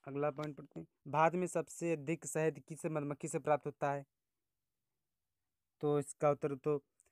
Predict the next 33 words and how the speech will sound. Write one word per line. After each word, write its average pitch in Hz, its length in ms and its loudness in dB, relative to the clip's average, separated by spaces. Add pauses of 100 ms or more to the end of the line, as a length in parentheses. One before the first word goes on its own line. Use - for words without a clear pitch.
(300)
छो-, 147 220 -2
ए 151 180 2
छोटी 143 320 -8
मक्खी, 156 500 -6 (400)
बी 147 160 -2
आपका 131 260 2
भारतीय 127 340 -4
मक्खी 165 540 -8 (500)
और 143 320 -2 (760)
सी - 200 -4
आपका 147 340 2
इटालियन 147 380 -2
मक्खी 170 460 -6 (460)
और 143 240 -2
डी 131 180 -4
आपका 151 340 -2
राख 131 320 -2
मक्खी। 123 500 -12 (840)
तो 156 300 4
इसका - 340 0
उत्तर 143 280 -2
दोस्तों 143 320 0
आपका 143 260 -2
है 160 200 0 (460)
डी, 160 160 -2
राख 139 260 0
मक्खी 139 320 -6
से - 160 -6
आपको 170 380 -4 (360)
शहद 139 200 -2 (680)
प्राप्त 139 220 -2
होता 131 240 -4
है। 120 80 -6